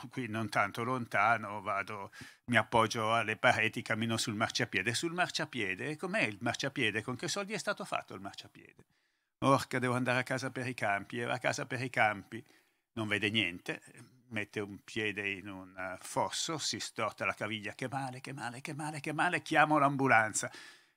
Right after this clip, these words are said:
Mette giù, cioè, to-, prende il telefono, lo, lo, lo ripone subito: "Non posso chiamare l'ambulanza perché c'è l'ospedale soltanto perché altri e non io hanno pagato le tasse."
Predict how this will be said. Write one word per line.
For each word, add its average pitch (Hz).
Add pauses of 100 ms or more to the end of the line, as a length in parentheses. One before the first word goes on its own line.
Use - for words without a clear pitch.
Mette 147
giù, 123
cioè, 113
to-, 151 (220)
prende 160
il 143
telefono, 170
lo, 135
lo, 139
lo 135
ripone 151
subito: 120 (300)
"Non 117
posso 190
chiamare 101
l'ambulanza 98
perché 135
c'è 156
l'ospedale 147
soltanto 120
perché -
altri 117
e 131
non 143
io 139
hanno 185
pagato 120
le 104
tasse." -